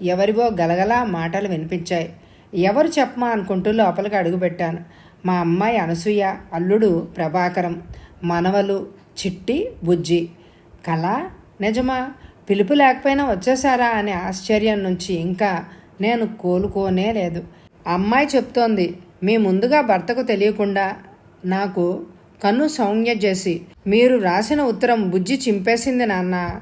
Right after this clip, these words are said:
చూడండి, మీ నాన్న పండక్కి రమ్మని ఉత్తరం రాయలేదు అంటారు మీ అల్లుడు' అని." "అయ్యో, రాశానోయ్, రాయను" అని వెకిలి నవ్వొకటి నవ్వాను,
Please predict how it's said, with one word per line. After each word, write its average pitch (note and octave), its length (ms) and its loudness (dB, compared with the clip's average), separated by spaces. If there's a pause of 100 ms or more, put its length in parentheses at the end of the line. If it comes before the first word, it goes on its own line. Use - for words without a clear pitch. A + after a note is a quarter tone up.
(160)
చూడండి, C4 520 0 (380)
మీ G3+ 100 2
నాన్న G#3+ 320 0
పండక్కి A3 500 0
రమ్మని G3+ 380 -2
ఉత్తరం A3+ 440 -2
రాయలేదు G#3 520 2
అంటారు F#3 500 -2 (380)
మీ G3 100 0
అల్లుడు' F#3 640 0
అని." F3 280 -2 (680)
"అయ్యో, F3 560 -2 (160)
రాశానోయ్, A3 840 0 (320)
రాయను" A#3+ 680 0 (340)
అని F#3 400 0 (200)
వెకిలి A#3 460 2
నవ్వొకటి F#3+ 580 0
నవ్వాను, F3+ 500 -2